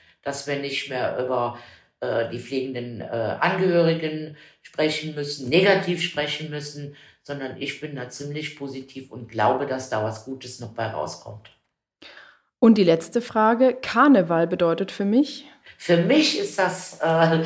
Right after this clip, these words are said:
Speaker 1: Tradition, für mich ist das Kultur und, ähm, ich bin damit groß geworden und für mich ist Karneval der Kitt der Gesellschaft, weil bei uns findet Karneval das ganze Jahr statt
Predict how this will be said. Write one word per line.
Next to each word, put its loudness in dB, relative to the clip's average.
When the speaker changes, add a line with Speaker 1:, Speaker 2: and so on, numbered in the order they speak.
Speaker 1:
Tradition, 2
für -4
mich 0
ist -8
das -8
Kultur 0
und, 0
ähm, 2
ich -6
bin -4
damit -2
groß 2
geworden 2
und -2
für -4
mich 0
ist -10
Karneval 4
der -2
Kitt -14
der -2
Gesellschaft, -6
weil 2
bei 2
uns -2
findet -6
Karneval 0
das -8
ganze -6
Jahr 6
statt 2